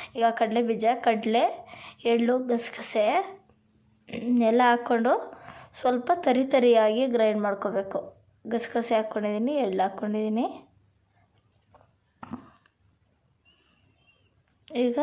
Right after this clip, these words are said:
ಗ್ರೈಂಡ್ ಮಾಡ್ಕೋಬೇಕು ತರಿ ತರಿಯಾಗಿ. ನೋಡ್ತಾ ಇದ್ದೀರಲ್ಲ, ಈ ಥರ ತರಿ ತರಿಯಾಗಿರಬೇಕು. ಇದನ್ನ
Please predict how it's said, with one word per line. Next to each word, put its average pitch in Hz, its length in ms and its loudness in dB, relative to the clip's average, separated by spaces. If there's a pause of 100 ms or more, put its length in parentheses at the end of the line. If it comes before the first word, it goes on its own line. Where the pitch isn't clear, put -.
(880)
ಗ್ರೈಂಡ್ 247 320 2
ಮಾಡ್ಕೋಬೇಕು 233 540 -4 (1040)
ತರಿ 262 260 2
ತರಿಯಾಗಿ. 202 580 0 (2500)
ನೋಡ್ತಾ 226 300 0
ಇದ್ದೀರಲ್ಲ, 220 340 -2 (160)
ಈ - 20 -2 (100)
ಥರ 220 120 0 (160)
ತರಿ 233 160 0 (100)
ತರಿಯಾಗಿರಬೇಕು. 214 840 -4 (4000)
ಇದನ್ನ 240 260 -2